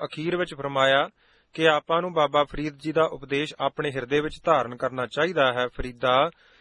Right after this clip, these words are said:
ਜੇ ਤੂੰ ਅਕਲ ਲਤੀਫ, ਕਾਲੇ ਲਿਖ ਨਾ ਲੇਖ, ਆਪਨੜੇ ਗਿਰੀਵਾਨ ਮੈਂ ਸਿਰ ਨੀਵਾਂ ਕਰ ਦੇਖ।" ਜੋ ਕਮੀ ਦੂਸਰੇ ਵਿੱਚ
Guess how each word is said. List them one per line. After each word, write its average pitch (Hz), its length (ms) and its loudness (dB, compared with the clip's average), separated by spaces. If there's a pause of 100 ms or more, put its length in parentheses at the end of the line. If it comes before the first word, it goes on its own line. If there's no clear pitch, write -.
(260)
ਜੇ 156 240 2
ਤੂੰ 165 260 -8 (120)
ਅਕਲ 208 280 2
ਲਤੀਫ, 147 560 -4 (600)
ਕਾਲੇ 160 420 4
ਲਿਖ 147 260 -6
ਨਾ 143 180 0
ਲੇਖ, 190 380 0 (380)
ਆਪਨੜੇ 170 640 2
ਗਿਰੀਵਾਨ 147 600 0
ਮੈਂ 139 280 0 (340)
ਸਿਰ 185 280 2
ਨੀਵਾਂ 147 360 0
ਕਰ 127 220 -2
ਦੇਖ।" 113 360 -12 (420)
ਜੋ 175 220 4
ਕਮੀ 185 340 0
ਦੂਸਰੇ 151 400 -2
ਵਿੱਚ 202 180 0